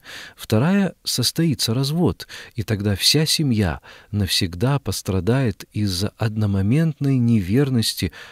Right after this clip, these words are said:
одного из членов семьи. Иисус разрешил развод, но Он не призвал к нему. Кроме этого, обратим внимание на последствия развода. Даже в наш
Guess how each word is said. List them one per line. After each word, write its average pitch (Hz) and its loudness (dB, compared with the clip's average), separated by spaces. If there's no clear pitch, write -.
одного 98 2
из - -6
членов 92 0
семьи. 90 -2
Иисус 113 0
разрешил 117 0
развод, 95 -4
но 107 0
Он 131 2
не 110 4
призвал 98 0
к - -10
нему. 85 0
Кроме 196 4
этого, 170 -4
обратим 117 0
внимание 143 0
на 127 -2
последствия 101 -2
развода. 123 -2
Даже 101 0
в 92 -2
наш 110 -2